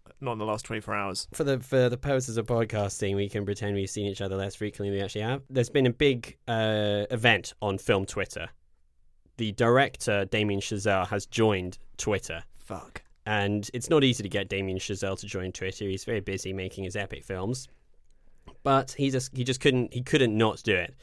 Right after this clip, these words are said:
Speaker 2: uh, on account of, uh, Donald Trump. Uh, he's too outraged with Trump. He's not standing for it anymore, and he's joined Twitter. He tweeted something like, "Actually, shall I just, like, find the tweet?" Damien tweeted,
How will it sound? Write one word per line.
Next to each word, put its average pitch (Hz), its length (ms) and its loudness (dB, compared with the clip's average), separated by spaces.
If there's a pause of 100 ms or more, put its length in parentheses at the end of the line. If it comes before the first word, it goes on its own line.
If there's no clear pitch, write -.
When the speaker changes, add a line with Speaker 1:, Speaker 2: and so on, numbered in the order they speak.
(440)
Speaker 2:
uh, 95 320 2
on 104 100 0
account 101 420 0
of, 95 560 0
uh, 98 140 -4
Donald 110 300 2
Trump. - 320 0 (640)
Uh, 98 320 2
he's 104 160 -4
too 127 180 2
outraged 104 400 2
with 101 80 -6
Trump. 113 320 -2 (340)
He's 98 460 -4
not 117 180 2
standing 98 300 -2
for 101 140 -2
it 95 60 -2
anymore, 92 420 -2 (100)
and 107 100 -4
he's 95 120 -2
joined 98 240 -2
Twitter. 90 340 -4
He 98 220 -8
tweeted 104 300 -2
something 98 260 -2
like, 92 420 -4 (100)
"Actually, 107 280 -8
shall 135 120 -4
I 131 60 -2
just, 127 140 -4
like, 113 180 -4 (140)
find 104 280 -4
the 101 60 -6
tweet?" 104 320 -6 (540)
Damien 156 280 6
tweeted, 135 540 2